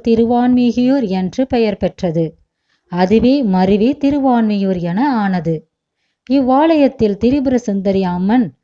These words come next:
நடராஜர், அருணகிரியால் பாடப்பெற்ற முத்துக்குமாரர்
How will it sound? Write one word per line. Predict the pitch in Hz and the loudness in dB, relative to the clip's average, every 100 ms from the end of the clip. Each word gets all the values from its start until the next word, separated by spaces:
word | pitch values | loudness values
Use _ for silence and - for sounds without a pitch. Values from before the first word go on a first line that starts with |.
| _ _ _ 185 | _ _ _ -4
நடராஜர், | 196 208 214 226 233 285 190 - _ _ 196 | 2 4 4 4 2 2 0 -4 _ _ -4
அருணகிரியால் | 226 277 302 269 233 214 202 190 | 2 2 4 2 2 2 2 0
பாடப்பெற்ற | 190 214 233 220 202 - 180 | 0 0 -2 -4 -6 -4 -4
முத்துக்குமாரர் | 202 - 285 285 202 190 185 180 | -4 -4 -6 -4 -4 -2 -2 -2